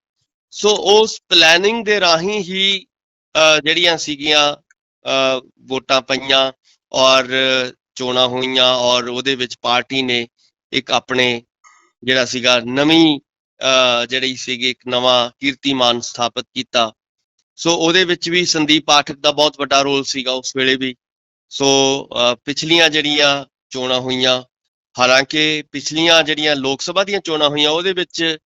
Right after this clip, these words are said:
ਸੰਦੀਪ ਪਾਠਕ ਕਿਉਂਕਿ ਕੇਜਰੀਵਾਲ ਹੋਰੀ, ਅਹ, ਬਹੁਤ ਜ਼ਿਆਦਾ ਆਪਾਂ ਸਾਰੇ ਜਾਣਦੇ ਹਾਂ ਕਿ ਵਿਅਸਤ ਹੋਣ ਕਰਕੇ ਔਰ ਤਿਹਾੜ ਜੇਲ੍ਹ ਦੇ ਵਿੱਚ ਹੋਣ ਕਰਕੇ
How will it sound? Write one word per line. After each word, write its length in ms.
ਸੰਦੀਪ 440
ਪਾਠਕ 300
ਕਿਉਂਕਿ 460
ਕੇਜਰੀਵਾਲ 800
ਹੋਰੀ, 300
ਅਹ, 760
ਬਹੁਤ 440
ਜ਼ਿਆਦਾ 680
ਆਪਾਂ 280
ਸਾਰੇ 280
ਜਾਣਦੇ 400
ਹਾਂ 80
ਕਿ 160
ਵਿਅਸਤ 400
ਹੋਣ 160
ਕਰਕੇ 520
ਔਰ 340
ਤਿਹਾੜ 460
ਜੇਲ੍ਹ 320
ਦੇ 100
ਵਿੱਚ 280
ਹੋਣ 180
ਕਰਕੇ 460